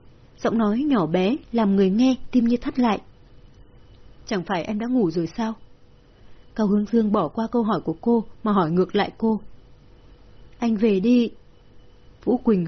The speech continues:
vẫn vô cùng kiên trì. Cao Hướng Dương bất đắc dĩ thở dài. "Em ngủ đi, đêm nay anh không về đâu,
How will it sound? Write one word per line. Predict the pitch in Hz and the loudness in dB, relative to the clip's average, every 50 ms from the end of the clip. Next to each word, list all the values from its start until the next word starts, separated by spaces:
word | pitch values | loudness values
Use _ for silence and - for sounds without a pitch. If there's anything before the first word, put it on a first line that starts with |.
| 160 - | -4 -4
vẫn | 190 240 254 | -2 -2 0
vô | 262 254 262 247 | 0 0 0 0
cùng | - 226 196 165 | 0 0 -2 -2
kiên | - 240 240 220 | 0 0 -2 -2
trì. | - - 208 185 165 165 - - - - - - - - - - - - - - - - - - - - - | 0 0 2 2 2 0 -4 -14 -20 -20 -20 -20 -20 -20 -20 -20 -20 -20 -20 -20 -20 -20 -20 -20 -20 -10 -4
Cao | 233 214 | -2 0
Hướng | 196 208 202 196 | 2 2 2 2
Dương | - 233 226 202 196 | 2 0 0 0 0
bất | 202 262 - | -2 -2 -2
đắc | 277 269 - - | -2 -4 -2 -2
dĩ | 226 180 262 - | -2 -2 0 0
thở | 240 180 156 | 0 0 0
dài. | - 196 180 175 165 160 - - - - - - - - - - - - - - - - - - - | 0 -2 -2 0 -2 -4 -6 -10 -20 -20 -20 -20 -20 -20 -20 -20 -20 -20 -20 -20 -20 -20 -18 -10 -6
"Em | 240 233 220 220 | -4 -2 -2 0
ngủ | 220 202 156 | 0 0 0
đi, | 156 180 208 214 196 - - - - | 0 0 -2 -2 -2 -4 -10 -10 -4
đêm | 226 247 233 | -2 0 0
nay | 233 226 | 0 -2
anh | 233 226 | -2 -4
không | - 233 226 220 | -2 -2 -2 0
về | 185 214 185 160 | 0 0 0 0
đâu, | 165 214 220 | 2 0 0